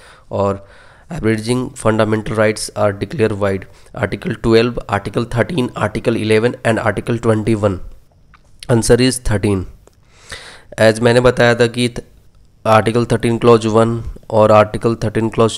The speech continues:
टू जो बात करता है प्री कॉन्स्टिट्यूशनल लॉ और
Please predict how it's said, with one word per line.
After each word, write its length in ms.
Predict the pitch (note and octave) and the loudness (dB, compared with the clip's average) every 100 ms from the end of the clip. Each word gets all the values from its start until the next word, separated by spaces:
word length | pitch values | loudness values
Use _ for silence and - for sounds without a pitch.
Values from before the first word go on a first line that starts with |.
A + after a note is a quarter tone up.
| - | -2
टू 120 | A2+ A2+ A2+ - - - | 0 0 -4 -12 -20 -6
जो 120 | G#2 G#2 | -2 2
बात 240 | G#2+ G#2+ | 2 2
करता 340 | - G#2+ - | -2 -4 -2
है 120 | A#2 A#2 | -2 -2
प्री 280 | - A2 A2 A#2 | -2 -4 -2 -2
कॉन्स्टिट्यूशनल 540 | A2+ - A2+ - A2+ A2 | -2 -2 -8 -2 0 2
लॉ 180 | A2+ B2+ - - - - | 0 0 -6 -20 -20 -8
और 180 | A2 A2+ | -2 -2